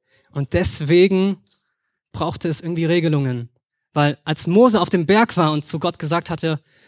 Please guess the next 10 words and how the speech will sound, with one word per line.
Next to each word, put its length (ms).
„Hey, 80
ich 140
möchte 200
deine 180
Herrlichkeit 520
sehen, 180
Gott. 200
Zeig 280
sie 140
mir.“ 300